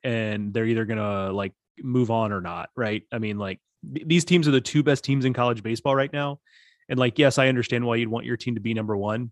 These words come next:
but ultimately, like, this late in the season, there are just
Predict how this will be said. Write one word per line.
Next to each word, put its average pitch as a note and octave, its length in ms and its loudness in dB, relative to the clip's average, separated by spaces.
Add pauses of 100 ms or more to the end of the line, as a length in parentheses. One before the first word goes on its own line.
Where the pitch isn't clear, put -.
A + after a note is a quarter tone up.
(100)
but B2 100 2
ultimately, G#2+ 540 0
like, F#2+ 280 -6 (1500)
this C#3+ 200 2
late C3 120 4
in A#2 80 -2
the A2 80 -4
season, G#2+ 720 -4
there A#2 200 2
are A2 40 0
just G#2 240 -6